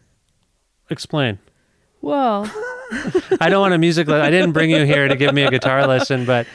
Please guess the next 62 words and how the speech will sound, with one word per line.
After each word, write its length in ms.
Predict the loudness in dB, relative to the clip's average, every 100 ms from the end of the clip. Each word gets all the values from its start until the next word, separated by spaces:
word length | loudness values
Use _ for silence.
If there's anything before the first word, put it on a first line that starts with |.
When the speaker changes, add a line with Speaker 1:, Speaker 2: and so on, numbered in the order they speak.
| -20 -20 -8
Speaker 1:
I, 160 | -2 2 0 0
Speaker 2:
it's 20 |
Speaker 1:
I 140 | 0 2
Speaker 2:
not 200 | 0 0
linear. 360 | -2 0 0
It's 120 | -2 -2
not 120 | -2
like 140 | 0
the 100 | -2
piano 360 | 0 0 0 0
where 140 | 0
you 120 | 0
look 220 | -2 -4 -4
at 100 | -4
it 80 |
and 80 | -2
you're 120 | -2 -2
like, 160 | -4 -2
"Oh, 200 | 0 0
the 80 |
low 160 | 0 -2
notes 280 | -2 -4 -2
are 100 | -4
on 140 | -4
one 180 | -4 -6
side, 340 | -8 -6 -6
the 80 | -6
high 180 | -6 -4
notes 220 | -4 -4
are 100 | -6
on 100 | -6
the 120 | -4
other," 180 | -2 -2
and 120 | -2
it 60 | -4
goes 180 | -4 -2
in 80 | -2
order. 280 | -4 -4 -2
Speaker 1:
Yes, 560 | 0 2 0 -4 -14 -12
that's 160 | -6
right. 220 | -4 -4 -6 -6
Speaker 2:
The 120 | -2
guitar 360 | -2 0 0 2
is 100 | 0
a 60 |
shape-based 680 | -2 -2 -4 -4 -6 -6 -8
instrument. 560 | -10 -10 -8 -8 -10 _ _
Speaker 1:
Right. 260 | -4 -4 -4
Speaker 2:
And 140 | -2 -2
these 100 | -2
shapes 380 | -2 -4 -4 -8
make 180 | -8
sense. 480 | -6 -10 -10 -18 -20 _
They're 100 | -6 -2
movable 400 | 0 0 -2 -4
shapes. 560 | -6 -8 -10 -20 -20 _ _ _
And 260 | -6 -4 -4
it's 140 | -4 -4
an 120 | -6 -6
interval-based 720 | -8 -4 -2 -2 -4 -6 -8
instrument. 420 | -12 -12 -10 -10 -6
Like, 220 | -8